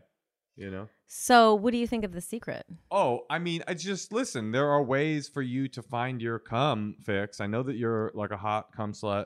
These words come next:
Speaker 1: and you're a j-, cum junkie. And
Speaker 2: <laughs>
Speaker 1: there are ways for you to get your cum fix without having to, uh, uh, slum it in,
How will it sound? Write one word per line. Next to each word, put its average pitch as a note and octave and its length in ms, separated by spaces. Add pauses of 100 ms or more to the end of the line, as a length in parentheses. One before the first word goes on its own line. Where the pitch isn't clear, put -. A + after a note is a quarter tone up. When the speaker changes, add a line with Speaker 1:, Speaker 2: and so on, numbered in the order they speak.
Speaker 1:
and G#2 120
you're G2 360
a G#2 60
j-, F2 180
cum B2 200
junkie. G2 400 (460)
And G#2+ 460
Speaker 2:
<laughs> - 60
Speaker 1:
there A#2+ 160
are A#2+ 100
ways B2 300
for - 120
you B2 120
to A#2 80
get G#2+ 200
your A2+ 100
cum D3 280
fix A2+ 360
without G#2+ 260
having A2 320
to, G#2 400 (280)
uh, A#2+ 40
uh, G2+ 340 (680)
slum C#3 400
it G#2 160 (200)
in, A2 460